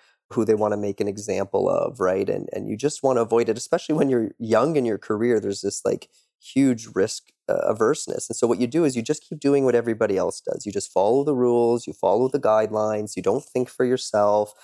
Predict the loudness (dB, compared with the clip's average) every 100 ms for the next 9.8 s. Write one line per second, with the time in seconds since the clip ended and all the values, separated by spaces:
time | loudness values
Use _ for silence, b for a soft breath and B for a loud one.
0 | B B -4 0 2 2 0 -2 2 2
1 | 4 0 0 0 0 -2 -2 0 0 -2
2 | 0 0 0 0 0 0 -6 -6 -8 -6
3 | -2 0 0 -4 B B B -4 0 2
4 | 2 2 2 2 0 0 -4 0 0 0
5 | -4 -12 -16 _ 2 2 0 0 2 2
6 | 2 2 0 -4 -8 -2 -2 0 0 0
7 | 0 -2 -2 -4 -6 -2 -2 0 0 -2
8 | -2 0 0 0 -2 -6 -6 -6 -8 -10
9 | -10 -8 -4 -4 -4 -6 -12